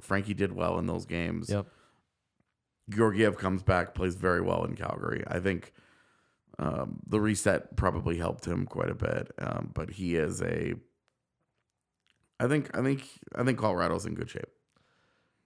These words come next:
Speaker 2: Is this kind of as advertised? The peaks are as high as we thought they'd be, and then the lows will be there once in a while.
Speaker 1: They really haven't had the, the,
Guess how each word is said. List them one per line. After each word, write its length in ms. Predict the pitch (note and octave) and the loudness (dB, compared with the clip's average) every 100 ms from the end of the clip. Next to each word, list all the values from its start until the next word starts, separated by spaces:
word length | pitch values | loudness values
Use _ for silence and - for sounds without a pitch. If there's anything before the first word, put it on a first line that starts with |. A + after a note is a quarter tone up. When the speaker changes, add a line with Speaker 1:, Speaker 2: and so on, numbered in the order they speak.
| - | -4
Speaker 2:
Is 160 | B2 | 0
this 180 | B2+ B2+ | 2 2
kind 260 | - B2+ A#2+ | 4 4 4
of 120 | B2 | 2
as 320 | - A#2 A#2 | 4 4 4
advertised? 800 | C3 A#2 A#2 A#2+ B2 C3 B2 B2 | 4 4 4 4 4 4 4 4
The 80 | - | 0
peaks 360 | G2+ A#2+ G#2+ - | 0 2 2 2
are 120 | G#2+ | 2
as 140 | G#2 | 2
high 300 | F2+ G2+ G2+ | 2 2 4
as 220 | G2 G2 G#2 | 4 2 -2
we 140 | G2+ | -2
thought 320 | - G#2 G2+ | 0 0 2
they'd 240 | A#2 G#2+ G2 | 0 0 2
be, 300 | A2 A2+ A#2+ | 2 4 2
and 180 | G#2 | 2
then 540 | G2+ G2+ G2 G2 G2+ G#2+ _ _ - | 0 2 0 -2 -6 -8 _ _ 0
the 100 | G3+ | 2
lows 380 | F#3 D#3+ E3 | 4 4 2
will 140 | D#3+ D#3+ | 0 0
be 180 | D3 C3 | 0 0
there 220 | B2+ C3+ | 0 0
once 220 | C3 C3 | -2 -4
in 80 | B2+ | -4
a 40 | |
while. 320 | A#2+ B2 C#3+ _ _ - - | -2 -4 -6 _ _ -20 0
Speaker 1:
They 180 | D#3 D#3+ | 4 6
really 340 | D#3+ G3+ F#3+ | 6 6 6
haven't 480 | B2+ C#3 C#3+ A2 - - | 4 4 4 4 0 -2
had 340 | F#2+ A2+ G#2 | 2 2 4
the, 500 | A2 G2+ G2 F2+ D#2+ | 6 6 6 4 0
the, 720 | B1+ G2+ F#2+ F#2 E2+ D2+ C2+ | 2 4 6 4 2 0 -2